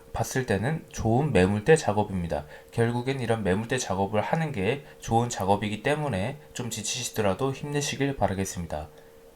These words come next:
이, 그러나 박스권 행보가 아닌 숏, 하락으로 한 파동 더 나올 경우엔 다음 지지는 이십구 점 삼에서 오 K가 되겠습니다. 저는 이 구간에서 롱을 무조건적으로 한 번 더 받을 예정입니다.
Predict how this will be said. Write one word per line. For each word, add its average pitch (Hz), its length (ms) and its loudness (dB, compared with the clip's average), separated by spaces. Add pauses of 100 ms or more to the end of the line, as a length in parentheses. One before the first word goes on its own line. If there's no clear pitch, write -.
(540)
이, 107 360 4 (640)
그러나 131 480 8
박스권 170 440 6
행보가 170 340 4
아닌 95 300 4
숏, 131 340 2
하락으로 170 600 4
한 160 180 -2
파동 165 260 0
더 120 180 2
나올 98 280 8
경우엔 120 580 0 (240)
다음 135 320 4
지지는 107 560 0 (320)
이십구 113 720 -4 (160)
점 180 300 4
삼에서 160 520 0
오 92 200 0
K가 113 360 2
되겠습니다. 95 640 0 (280)
저는 147 400 2
이 151 180 -4
구간에서 120 540 2
롱을 113 400 4
무조건적으로 120 800 0
한 127 160 -2
번 131 180 0
더 156 220 4
받을 135 420 0
예정입니다. 90 720 0